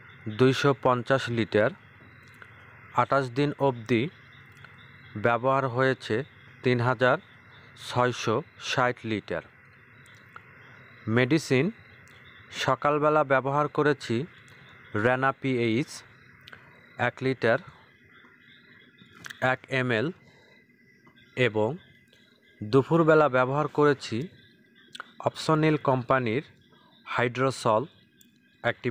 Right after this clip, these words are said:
মেডিসিন এক এমএল চার লিটার পানির সাথে। হাইড্রোসলটা ব্যবহার করেছি স্ট্রোকজনিত কারণে, যাতে মুরগি কোনো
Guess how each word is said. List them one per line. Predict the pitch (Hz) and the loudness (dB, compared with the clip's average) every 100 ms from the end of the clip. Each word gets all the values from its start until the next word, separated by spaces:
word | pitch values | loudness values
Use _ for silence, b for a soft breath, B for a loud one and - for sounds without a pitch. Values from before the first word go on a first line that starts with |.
| 110 | -2
মেডিসিন | 107 113 - 107 135 - _ _ _ _ _ _ _ _ _ - - - - - _ _ - | 0 -2 -2 -4 -4 -6 _ _ _ _ _ _ _ _ _ -20 -20 -20 -20 -20 _ _ -4
এক | 131 131 - 139 | -2 -2 -2 -4
এমএল | 131 123 143 208 _ _ _ _ _ - | 0 0 -2 -6 _ _ _ _ _ -8
চার | - 127 123 | 0 2 2
লিটার | 127 - 113 156 - _ _ _ - | -2 0 0 0 -6 _ _ _ -2
পানির | 117 120 120 - | 0 0 -6 -4
সাথে। | 95 - 87 - - _ _ _ _ _ _ _ - | -4 -6 -16 -16 -20 _ _ _ _ _ _ _ -4
হাইড্রোসলটা | 117 127 160 - 175 156 170 139 | -4 -2 -4 -4 -4 0 2 2
ব্যবহার | 135 147 165 156 | 0 0 -2 -2
করেছি | 156 147 139 - 117 180 _ _ _ _ _ _ _ _ | 0 0 0 -4 -6 -8 _ _ _ _ _ _ _ _
স্ট্রোকজনিত | 139 - - 160 - - - - - - _ _ _ - 113 135 131 123 127 120 | -6 -4 2 2 2 -8 -18 -20 -20 -20 _ _ _ -16 0 2 2 2 2 2
কারণে, | 110 110 107 180 _ _ _ _ _ _ _ _ _ | 2 0 -4 -6 _ _ _ _ _ _ _ _ _
যাতে | 107 123 139 127 | -2 -2 0 0
মুরগি | 131 120 117 120 - | 0 0 -2 -2 -2
কোনো | 120 | -2